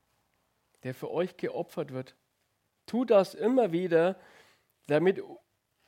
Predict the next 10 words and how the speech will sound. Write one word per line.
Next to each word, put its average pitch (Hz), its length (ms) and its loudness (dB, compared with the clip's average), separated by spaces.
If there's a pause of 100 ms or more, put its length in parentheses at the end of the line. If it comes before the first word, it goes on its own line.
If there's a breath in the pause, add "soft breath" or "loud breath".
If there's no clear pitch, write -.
(440)
unter 233 400 2
euch 185 280 2
gegenwärtig 170 600 -2
ist, 180 320 -6
was 143 200 -4
ich 226 400 -6
für - 320 -10
euch 180 400 -8
getan 156 640 -10
habe." 123 280 -16